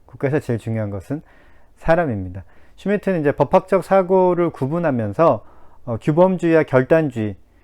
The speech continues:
그리고, 어, 제도적 유형으로 나눕니다. 시스템을 중요하게 생각하는 건 이제 규범주의적인 관점이죠. 그리고 사람을 중요하게 생각하는 건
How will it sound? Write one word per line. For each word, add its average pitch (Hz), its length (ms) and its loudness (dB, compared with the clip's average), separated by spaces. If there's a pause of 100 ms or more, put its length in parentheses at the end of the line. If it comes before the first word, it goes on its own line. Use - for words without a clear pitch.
(200)
그리고, 151 680 2 (360)
어, 120 320 -4
제도적 165 540 4
유형으로 135 440 2
나눕니다. 110 580 0 (200)
시스템을 202 580 0
중요하게 170 720 0
생각하는 175 520 -2
건 143 140 0
이제 123 80 -2
규범주의적인 151 760 0
관점이죠. 110 640 -4 (320)
그리고 123 200 -4
사람을 214 540 2
중요하게 147 520 -2
생각하는 147 520 -2
건 127 220 2